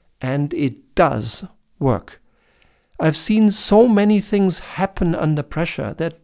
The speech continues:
two years ago many thought were impossible, and they were possible. And again, I think we can and will also master the challenges of this year and every single year to come. But it does require us to rethink.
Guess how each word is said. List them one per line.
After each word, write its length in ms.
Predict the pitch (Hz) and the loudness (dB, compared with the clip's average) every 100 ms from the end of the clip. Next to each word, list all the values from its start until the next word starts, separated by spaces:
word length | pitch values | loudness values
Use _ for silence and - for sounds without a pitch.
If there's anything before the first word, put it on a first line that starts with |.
| _ | _
two 120 | - 220 | -6 -2
years 260 | 202 185 | 0 0
ago 420 | 165 156 156 160 - | 0 0 0 0 -2
many 300 | 143 202 185 | -2 -2 -2
thought 380 | - 170 170 165 | 0 0 0 0
were 160 | 160 | 0
impossible, 600 | 151 - 95 - 165 - _ - | 0 0 -2 -4 -8 -12 _ -8
and 320 | 139 156 160 - _ _ _ _ | -2 -2 -2 -8 _ _ _ _
they 120 | 143 135 | -4 -2
were 120 | 143 | -2
possible. 460 | - 175 - 131 - | -2 -4 -4 -10 -6
And 180 | 165 196 | -4 -4
again, 320 | 151 180 208 | -4 -4 -2
I 120 | 190 | -4
think 320 | - 175 175 - - - | -4 -4 -4 -10 -20 -12
we 100 | 180 | -10
can 260 | - 170 185 | -6 -4 -2
and 260 | 165 123 | -2 0
will 200 | 156 214 | 0 2
also 300 | 160 143 - | 2 0 0
master 400 | 135 139 143 - | 0 0 -2 -2
the 120 | 139 139 | -2 -2
challenges 580 | 151 143 131 143 143 - - - - | -4 -4 -4 -6 -10 -16 -20 -20 -6
of 260 | 135 123 117 | -4 -2 2
this 280 | 160 151 170 | 2 0 -2
year 320 | 147 147 160 - - | 0 2 0 -6 -6
and 200 | - 139 - 160 | -2 -2 -2 0
every 380 | 147 147 147 151 | 0 0 -4 -4
single 440 | - 147 139 143 | -4 -2 -2 -2
year 260 | - 139 135 | -6 -6 -6
to 160 | 135 - | -8 -14
come. 400 | - 180 104 92 _ _ _ _ - - - - | -10 -8 -8 -12 _ _ _ _ -20 -20 -20 -4
But 120 | 165 170 | 2 2
it 180 | 170 | 2
does 240 | 208 226 262 | 0 -2 -2
require 480 | 262 - 165 151 160 | -4 -2 0 0 -2
us 220 | 160 - | -4 -4
to 160 | - | -2
rethink. 580 | 170 190 175 226 - - | 0 0 -2 -4 -4 -12